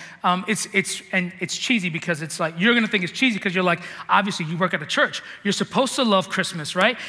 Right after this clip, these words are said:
Um, one of the reasons why I love Christmas, because it is a reminder to me, um, of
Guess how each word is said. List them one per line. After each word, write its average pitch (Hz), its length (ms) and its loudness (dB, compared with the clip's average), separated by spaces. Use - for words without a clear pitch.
Um, 202 420 2
one 262 140 6
of 294 40 0
the 277 80 0
reasons 202 260 0
why 190 140 4
I 180 140 0
love 180 260 0
Christmas, 170 520 -6
because 175 340 -2
it 196 240 -2
is 196 360 -2
a 175 80 0
reminder 160 760 0
to 185 220 -6
me, 156 540 -4
um, 156 420 -2
of 151 260 -2